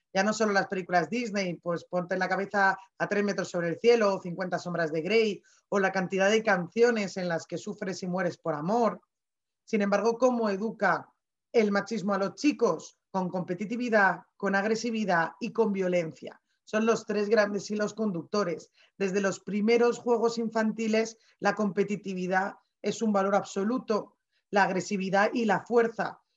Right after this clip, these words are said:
Sigue midiendo lo que es ser o no un hombre dentro de esta sociedad. Entonces, a nosotras en aguantar, ser buenas y perdonar, en ser dulces y en luchar por amor, pase lo que pase,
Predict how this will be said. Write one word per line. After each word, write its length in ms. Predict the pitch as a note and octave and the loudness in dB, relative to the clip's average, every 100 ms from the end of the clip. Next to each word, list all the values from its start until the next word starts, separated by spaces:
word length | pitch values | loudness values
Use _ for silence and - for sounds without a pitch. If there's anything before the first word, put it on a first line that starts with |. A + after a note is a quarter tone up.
| _ | _
Sigue 580 | - - G#3+ F#3 G3 F#3+ | -12 -4 -2 0 0 0
midiendo 560 | G3+ G3 A#3 A#3 G3+ | 0 4 4 4 2
lo 120 | F3 | 0
que 100 | F3+ | 0
es 180 | G3+ - | -4 2
ser 260 | A#3+ A3 A3 | 4 4 2
o 160 | G3+ F#3+ | -2 0
no 220 | G#3+ A3+ | 0 0
un 220 | A3 G#3+ | 0 2
hombre 340 | A3+ A3 E3 | 2 2 0
dentro 380 | D#3+ F3+ F3 G3 | 0 -4 -6 -6
de 120 | F#3 | -4
esta 200 | F3 F#3+ | -4 -6
sociedad. 540 | F3+ E3+ F#3+ F#3+ G#3 G#3 - _ _ - | -8 -8 -4 2 2 2 -6 _ _ -8
Entonces, 500 | G3 F#3+ A3 A3 - _ | -4 0 0 -2 -6 _
a 100 | G3+ | 0
nosotras 560 | G3+ G3+ B3+ B3 G#3+ - | 2 0 0 2 2 2
en 100 | F#3+ | 0
aguantar, 580 | F3 D#3+ F3 E3+ A3 G#3+ | 0 2 0 4 2 2
ser 220 | A3 G3+ | -2 -2
buenas 400 | G3 A3+ G3+ - | 0 0 0 -2
y 60 | F#3 | -4
perdonar, 680 | F#3 F3 F3 F3 G#3 G3+ F#3+ _ _ _ | -2 0 0 2 4 2 -2 _ _ _
en 140 | F3+ | -6
ser 240 | E3+ A3 G3 | -2 -2 -2
dulces 360 | B3 A#3 A3+ | -4 -2 -2
y 40 | G3 | -2
en 100 | F#3+ | -4
luchar 360 | F3+ G3 A3 | -4 0 0
por 140 | A#3 A3 | 2 2
amor, 320 | G#3+ A3+ - | 2 0 2
pase 280 | G#3+ G#3 A3+ | 0 2 0
lo 120 | A3 | -2
que 120 | A3 | -2
pase, 460 | - B3 B3 F3+ | -2 -2 0 -6